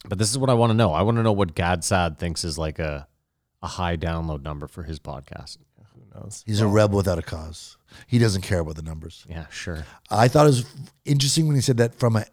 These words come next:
Speaker 3: evolutionary perspective, women don't have to be funny.
Speaker 1: Yep.
Speaker 3: So a funny woman is actually more impressive than a funny guy.
Speaker 2: A bonus.
Speaker 3: And I,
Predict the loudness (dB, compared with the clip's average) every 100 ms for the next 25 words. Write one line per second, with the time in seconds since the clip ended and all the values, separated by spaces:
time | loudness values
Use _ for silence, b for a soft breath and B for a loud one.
0 | -4 -2 0 0 0 -2 0 -2 -4 -6
1 | -6 -6 -6 0 0 0 -2 -4 -4 -8
2 | -8 -10 -10 -10 -12 _ _ _ _ _
3 | _ _ _ _ _ _ _ -14 -14 -14
4 | _ 2 2 2 2 2 2 0 0 -2
5 | -4 -8 _ -20 _ -6 -4 -2 -2 -4
6 | -4 -6 -6 -6 -8 -6 -8 -8 -10 -12
7 | -16 -10 -8 -6 -4 -4 -4 -6 -10 -6
8 | -6 -4 -6